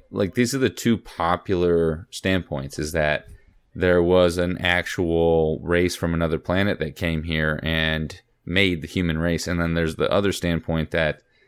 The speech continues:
they never existed and that this scripture is all pretty much fairy tale and made up, uh, and descripted as,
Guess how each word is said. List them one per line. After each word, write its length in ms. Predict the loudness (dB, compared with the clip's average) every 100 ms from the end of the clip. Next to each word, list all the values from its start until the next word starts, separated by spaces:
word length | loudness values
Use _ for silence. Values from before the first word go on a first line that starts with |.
| _ _ _ _
they 120 | 0
never 500 | 2 4 4 2 0
existed 760 | -2 -2 0 0 2 0 0 -2 -2
and 260 | 0 0
that 300 | 0 0 -4 -8 -10 -8 -10
this 280 | -2 0 0
scripture 580 | 0 2 2 2 2
is 160 | 4 4
all 240 | 4 2
pretty 280 | 0 -2 0
much 260 | 2 0 -4
fairy 360 | 2 4 4
tale 320 | 4 2 2 2
and 160 | 0
made 220 | 2 4
up, 300 | 4 2 2 -2 -2 -2 _ _ _ _ _ _ _ _ _
uh, 460 | 2 2 2 -2 -2
and 500 | 2 2 2 -2 -6 -10
descripted 800 | 0 0 0 0 0 4 2 4
as, 720 | 4 4 4 2 -2 -6 -8